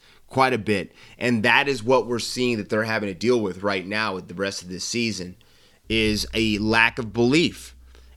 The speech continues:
And I said, this, this coach, Coach Morris, was a coach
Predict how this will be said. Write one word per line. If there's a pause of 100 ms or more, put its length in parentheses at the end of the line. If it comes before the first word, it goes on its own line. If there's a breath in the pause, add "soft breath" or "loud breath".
And
I
said, (220 soft breath)
this,
this
coach,
Coach
Morris, (1400 soft breath)
was
a
coach